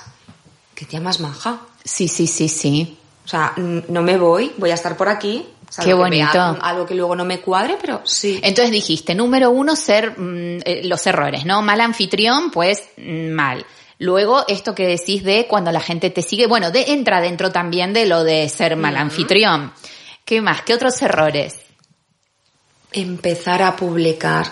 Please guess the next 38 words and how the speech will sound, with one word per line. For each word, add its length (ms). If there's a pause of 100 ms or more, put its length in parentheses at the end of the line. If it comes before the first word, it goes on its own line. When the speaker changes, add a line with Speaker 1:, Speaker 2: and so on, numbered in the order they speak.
(280)
Speaker 1:
sin 460
tener 280
un 80
objetivo. 640 (800)
Como 260
si 120
fueras 340
un 140
catálogo, 840
si, 300
si, 160
mm, 560
estás 300
vendiendo 480
cosas, 360 (400)
no 240
empieces 440
a 80
publicar 600 (180)
solamente 360
fotografías 1120
de 380
Speaker 2:
De 120
tu 120
Speaker 1:
la 80
Speaker 2:
producto. 340
Speaker 1:
Exacto, 460
de 100
tu 80
producto, 260
de 80
la 100
ropa 200
que 100
vendes, 280
por 140
ejemplo. 280
No, 580